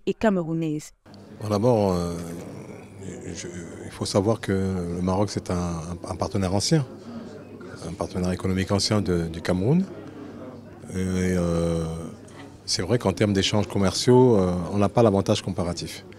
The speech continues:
Speaker 2: Mais on a beaucoup à gagner de, du savoir-faire, de l'expertise, euh, des entrepreneurs marocains, notamment, euh,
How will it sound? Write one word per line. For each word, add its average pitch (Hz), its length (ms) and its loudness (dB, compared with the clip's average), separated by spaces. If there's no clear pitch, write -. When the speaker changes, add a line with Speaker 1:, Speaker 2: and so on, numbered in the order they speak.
Speaker 2:
Mais 117 280 6
on 107 120 4
a 101 100 4
beaucoup 104 260 4
à 110 60 8
gagner 107 460 6
de, 90 280 2
du 87 120 -6
savoir-faire, 101 520 0
de 95 60 -2
l'expertise, 95 640 0
euh, - 840 -4
des 87 180 0
entrepreneurs 95 420 2
marocains, 90 460 2
notamment, 101 680 4
euh, 85 280 -2